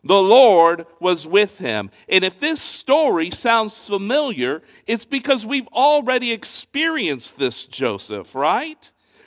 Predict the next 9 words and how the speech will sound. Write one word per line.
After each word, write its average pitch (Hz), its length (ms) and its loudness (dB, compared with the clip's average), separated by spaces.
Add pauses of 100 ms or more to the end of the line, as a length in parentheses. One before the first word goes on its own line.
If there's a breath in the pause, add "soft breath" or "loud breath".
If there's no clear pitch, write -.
We've 247 220 -2
already 247 720 2
experienced 208 960 -4
how 208 180 0
Joseph 247 540 -2
was 196 180 -4
sold 254 420 -2
into 240 200 -6
slavery, 123 800 -6